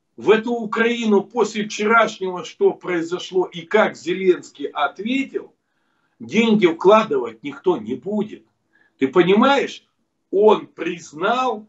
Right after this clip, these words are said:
что он готов вести переговоры с террористом.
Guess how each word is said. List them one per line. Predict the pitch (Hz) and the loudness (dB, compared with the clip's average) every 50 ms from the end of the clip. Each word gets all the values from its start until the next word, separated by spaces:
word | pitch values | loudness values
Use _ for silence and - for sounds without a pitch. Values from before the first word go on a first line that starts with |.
| _ _ _ _ _ _ | _ _ _ _ _ _
что | _ - - - - 175 185 | _ -20 -12 -4 -2 0 2
он | 208 214 208 185 | 2 2 0 -2
готов | - - - 123 170 202 202 - _ - 226 262 269 269 254 226 - - _ _ _ | -6 -10 -4 -2 0 0 -2 -4 _ -10 -8 -4 -4 -4 -4 -4 -8 -14 _ _ _
вести | 113 120 147 180 190 - - _ - 185 214 247 247 - | -18 -14 -12 -10 -10 -12 -12 _ -4 -2 0 2 2 0
переговоры | - - 185 175 180 175 165 151 151 160 175 190 208 214 208 202 208 170 - - | 0 -2 -4 -2 0 2 2 4 2 2 0 2 4 4 4 4 2 -4 -4 -6
с | - - - | -16 -12 -4
террористом. | - 165 208 226 233 240 233 226 208 190 - - 156 180 202 208 196 196 185 151 139 143 165 185 202 202 196 190 160 - - _ - 151 147 139 123 104 - - | 0 0 0 0 0 -2 0 2 2 2 2 0 0 2 2 2 2 0 -4 -6 -10 -10 -10 -10 -10 -8 -10 -10 -10 -12 -16 _ -6 -2 -2 -2 -2 -4 -6 -16